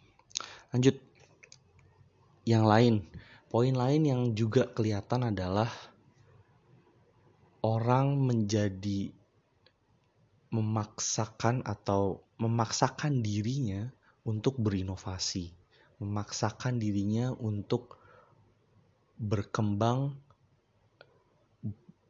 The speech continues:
dengan pola pikir adalah gimana caranya gue harus bisa bertahan hidup.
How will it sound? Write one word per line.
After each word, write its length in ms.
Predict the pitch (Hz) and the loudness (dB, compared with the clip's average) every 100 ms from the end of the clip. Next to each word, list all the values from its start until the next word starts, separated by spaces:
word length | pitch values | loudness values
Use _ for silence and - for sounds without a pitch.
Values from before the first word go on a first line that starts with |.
| - | -10
dengan 480 | - 110 113 113 139 | 0 4 6 4 4
pola 240 | 135 113 - | 4 2 2
pikir 320 | 104 135 113 | -2 0 0
adalah 240 | 107 120 123 - - | 0 0 -2 -10 -10
gimana 560 | 107 107 117 123 123 | -4 0 2 2 0
caranya 400 | 127 120 120 139 | 0 0 2 2
gue 120 | 131 131 | 2 2
harus 160 | 107 | 0
bisa 160 | 98 95 | -4 -4
bertahan 400 | 85 85 90 90 | -4 -4 -4 -4
hidup. 240 | 101 87 | -6 -6